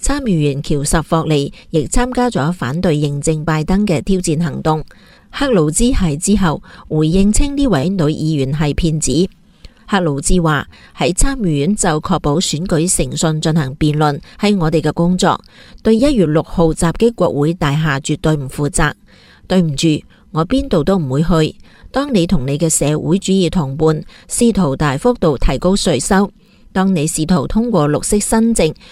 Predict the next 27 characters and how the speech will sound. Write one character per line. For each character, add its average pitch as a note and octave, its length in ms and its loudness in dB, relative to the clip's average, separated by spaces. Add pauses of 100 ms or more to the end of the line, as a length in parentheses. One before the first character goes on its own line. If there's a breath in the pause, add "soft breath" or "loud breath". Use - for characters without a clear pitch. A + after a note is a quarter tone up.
(120)
並 F#3 180 2
摧 C#4 200 0
毀 F3+ 280 2
數 D#3 300 0
以 C#3+ 180 -2
百 E3+ 160 0
萬 C#3+ 260 -2
計 D#3 160 0
嘅 D3+ 100 0
工 F3+ 260 2
作， D3+ 260 0 (360 loud breath)
當 C4+ 200 -2
你 F3+ 160 2
尋 C#3+ 240 -2
求 F3 200 -2
大 D3+ 160 -2
赦， D#3 380 0 (420 loud breath)
當 C4+ 200 0
你 F3 140 4
嘗 D3+ 280 0
試 F3+ 220 2
填 C#3+ 320 0
補 D3+ 180 4
最 F3 180 2
高 F#3 180 2
法 D3+ 200 0
院 C#3+ 300 2